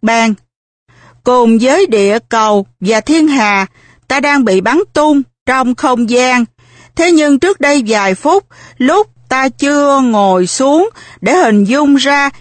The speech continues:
vị trí của mình trong cái khoảng không gian mênh mông đó, thì ta vẫn có cảm giác bình yên, tự tại, vẫn cảm thấy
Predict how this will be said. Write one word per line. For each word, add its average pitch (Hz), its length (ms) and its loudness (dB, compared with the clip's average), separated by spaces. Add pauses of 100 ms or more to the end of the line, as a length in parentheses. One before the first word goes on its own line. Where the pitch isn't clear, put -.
(160)
vị 202 260 0
trí 320 220 0
của 254 220 0
mình 214 280 2 (280)
trong 269 180 0
cái 359 160 -4
khoảng 220 260 -2
không 254 280 0
gian 262 260 0
mênh 262 160 2
mông 254 260 2
đó, 262 380 0 (420)
thì 240 160 0
ta 302 320 -2
vẫn 202 340 0
có 339 160 0
cảm 226 260 -2
giác 294 320 -2
bình 185 360 0 (140)
yên, 277 480 0 (180)
tự 185 440 0
tại, 185 520 -4 (640)
vẫn 226 280 0
cảm 254 180 -2
thấy 381 180 0